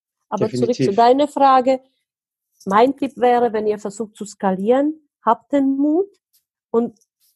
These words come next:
Speaker 1: fängt an, wenn ihr schon fünfundvierzig habt, nochmal eine ab fünfzig W E zu suchen. Und diese ab fünfzig W E zu verhandeln.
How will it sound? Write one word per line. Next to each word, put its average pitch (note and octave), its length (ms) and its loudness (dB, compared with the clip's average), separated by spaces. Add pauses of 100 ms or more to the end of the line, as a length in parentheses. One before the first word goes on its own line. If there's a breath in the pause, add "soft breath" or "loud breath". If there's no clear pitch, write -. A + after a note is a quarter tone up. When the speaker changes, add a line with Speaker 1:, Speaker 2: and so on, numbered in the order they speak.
Speaker 1:
fängt B3+ 480 0
an, A#3+ 200 2
wenn A#3 120 -2
ihr A3+ 80 0
schon G#3+ 220 -8
fünfundvierzig C4+ 840 -2
habt, A3 260 -2
nochmal A3 320 -2
eine - 160 -4
ab - 180 -2
fünfzig A3 760 -4
W G3 120 4
E G3 200 -4
zu G3+ 180 -8
suchen. F3 600 -8 (420 soft breath)
Und G#3+ 220 -4
diese C4 380 0
ab - 220 0
fünfzig C4 640 -4
W A3 60 0
E A3+ 220 0
zu A3+ 160 -4
verhandeln. F#3 600 -4